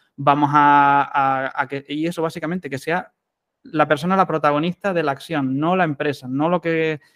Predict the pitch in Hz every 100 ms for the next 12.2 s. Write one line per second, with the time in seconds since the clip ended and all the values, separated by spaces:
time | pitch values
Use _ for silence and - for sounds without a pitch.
0 | _ 151 165 175 170 160 156 151 147 175
1 | 180 165 139 135 139 151 156 143 165 160
2 | 135 131 127 - 123 120 _ _ _ _
3 | _ _ _ _ 151 180 202 208 208 190
4 | 190 156 151 180 180 190 175 185 175 160
5 | 151 147 143 135 143 139 135 139 139 151
6 | 170 170 160 160 156 151 151 147 156 151
7 | 143 165 180 160 190 208 139 131 139 143
8 | - - 127 143 135 135 139 143 135 147
9 | 147 147 170 - _ _ _ - 143 151
10 | 180 - _ 147 143 135 135 147 147 170
11 | - 175 160 - 165 - 175 151 - 143
12 | 135 139